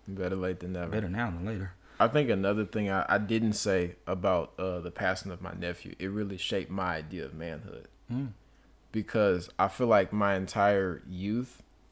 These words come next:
Speaker 1: I had this idea of manhood, but it was all, first off, it was toxic.
Speaker 2: <laughs>
Speaker 1: Second, a lot of it was stupidity.
Speaker 2: <laughs>
Speaker 1: And third,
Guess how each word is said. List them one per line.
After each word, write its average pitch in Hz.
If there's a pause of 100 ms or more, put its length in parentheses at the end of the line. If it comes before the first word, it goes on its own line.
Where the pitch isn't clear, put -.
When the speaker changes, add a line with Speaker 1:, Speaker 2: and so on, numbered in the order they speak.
(380)
Speaker 1:
I 101
had 104
this 85 (160)
idea 98
of 87
manhood, 90 (480)
but 104
it 104
was 90
all, 92 (200)
first 120
off, 135
it 139
was 143
toxic. 90 (180)
Speaker 2:
<laughs> 110
Speaker 1:
Second, 127
a 92
lot 98
of 104
it 107
was 110
stupidity. 104
Speaker 2:
<laughs> - (840)
Speaker 1:
And 107
third, 120